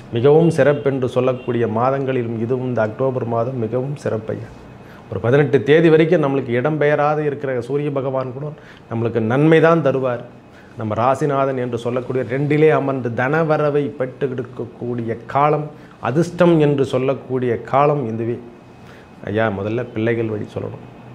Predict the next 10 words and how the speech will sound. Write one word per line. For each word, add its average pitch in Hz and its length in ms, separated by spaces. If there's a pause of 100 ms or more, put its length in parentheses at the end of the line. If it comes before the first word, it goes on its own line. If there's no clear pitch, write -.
(360)
பிள்ளைகள் 156 460
உங்கள் 123 240
படிப்பு 147 420
தன்மையெல்லாம் 127 520
ரொம்ப 127 360
இந்த 127 160
மாதம் 117 360
நன்றாக 120 640
இருக்கும் 120 380
சுவாமி. 110 300